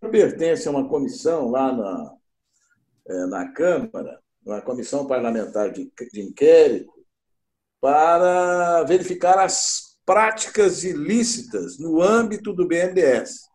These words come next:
Dá para abrir a caixa preta do B N D E S?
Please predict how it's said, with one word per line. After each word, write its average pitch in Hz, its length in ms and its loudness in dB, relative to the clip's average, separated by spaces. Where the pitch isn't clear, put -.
Dá 196 480 2
para 196 240 4
abrir 185 320 2
a 156 120 4
caixa 170 360 -2
preta 175 420 2
do 135 200 -6
B 147 120 0
N 127 100 -2
D 120 80 2
E - 20 2
S? 139 500 -6